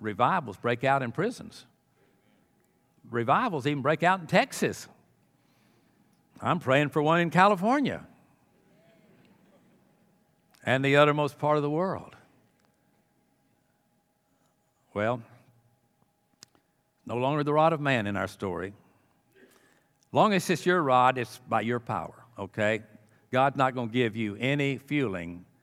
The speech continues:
so you can use your rod better. That's not what he does. You can work out, you can become a great athlete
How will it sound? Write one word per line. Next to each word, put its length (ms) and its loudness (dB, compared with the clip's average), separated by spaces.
so 120 -4
you 160 -2
can 100 -6
use 220 -2
your 160 -4
rod 340 -2
better. 300 -4
That's 220 -4
not 180 -2
what 140 -4
he 80 -4
does. 400 -10
You 80 -4
can 140 -6
work 240 -2
out, 240 -2
you 60 -8
can 40 -8
become 180 -6
a 40 -12
great 200 -2
athlete 380 0